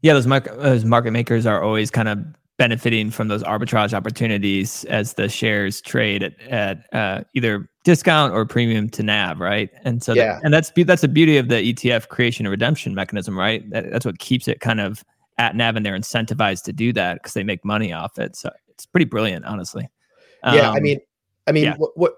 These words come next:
Speaker 2: these, like, these things, they will trade at minor discounts and premiums, like you were just saying.
Speaker 1: How
Speaker 2: But
Speaker 1: have they
Speaker 2: it'll be
Speaker 1: been
Speaker 2: noth-
Speaker 1: doing? Yeah, just real quick, like,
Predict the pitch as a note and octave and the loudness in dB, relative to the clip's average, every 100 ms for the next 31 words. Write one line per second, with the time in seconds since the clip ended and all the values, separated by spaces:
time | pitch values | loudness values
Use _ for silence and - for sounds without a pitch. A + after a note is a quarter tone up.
0 | _ _ E3+ D#3 F3 D3+ F3 G3 E3+ - | _ _ -18 -10 -6 -2 0 0 -2 -8
1 | C#3+ D3 C#3 D#3+ - F3+ B2+ C#3 C3 C3 | 0 2 2 -2 2 2 4 2 4 2
2 | C#3 C3 B2 G2 G#2+ A#2 G#2 A2 - A2 | 2 2 2 0 0 -2 -2 -4 -2 -4
3 | G#2+ F#2+ G2+ G#2 A#2+ C#3 G#2 G2+ G2 F#2+ | -4 -8 -6 -4 -6 -6 -6 -6 -6 -8
4 | F#2+ G#2 G2+ B2+ C#3 _ - E3+ G3 G3 | -6 -4 -2 -4 -10 _ 2 4 6 4
5 | D#3 C#3 D3 G#2+ A#2+ G#2+ A#2+ C#3+ B2 - | 4 4 4 2 -2 -2 -2 2 2 2
6 | A#2 G#2+ G2+ | 2 0 -2